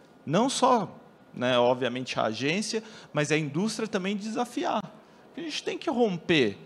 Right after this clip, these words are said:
com os vieses, pelo menos que os vieses que a gente tem hoje. Vamos co-, vamos ter vieses? Sempre vamos ter.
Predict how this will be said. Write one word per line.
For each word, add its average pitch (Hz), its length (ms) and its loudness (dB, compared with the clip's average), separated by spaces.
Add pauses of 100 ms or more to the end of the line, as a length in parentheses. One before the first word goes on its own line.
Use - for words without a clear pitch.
(300)
com 156 180 -4
os 147 140 -4
vieses, 160 420 0
pelo 196 220 -2
menos 208 160 -4
que 240 120 -6
os 226 200 -2
vieses 214 300 0
que 220 80 -4
a - 20 -4
gente 220 240 -4
tem 254 200 -4
hoje. 214 380 -2 (840)
Vamos 214 320 4
co-, 214 140 2
vamos 220 400 -4
ter 180 220 6
vieses? 147 420 2
Sempre 254 300 -4
vamos 113 380 -12
ter. - 180 -12